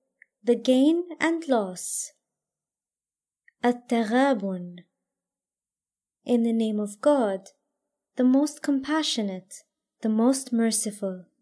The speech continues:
Everything in the heavens and on earth praises God. Unto him belong the kingdom and all praise.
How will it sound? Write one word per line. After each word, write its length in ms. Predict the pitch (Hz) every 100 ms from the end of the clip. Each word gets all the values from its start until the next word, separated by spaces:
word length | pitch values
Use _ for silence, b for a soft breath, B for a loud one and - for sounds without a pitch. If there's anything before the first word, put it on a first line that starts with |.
| _ _ _ _ _ _ _ _ _ _ _ _ _ _
Everything 600 | 254 285 339 349 339 320
in 160 | - 294
the 80 | 294
heavens 680 | 269 247 226 196 185 - -
and 240 | 226 226 -
on 240 | 220 220
earth 460 | 277 294 202 - - _ _ _
praises 560 | - 269 277 285 285
God. 460 | - 233 214 190 185 - - _ _ _ _ _ _ _ _ _ _ _ _
Unto 340 | 262 262 262 269
him 540 | 294 339 233 196 - _ _
belong 500 | 240 233 233 254 269
the 80 | 277
kingdom 720 | 269 277 269 240 208 185 185 - _ _ -
and 180 | 233 208
all 280 | 214 226 269
praise. 760 | 269 - 320 269 202 180 -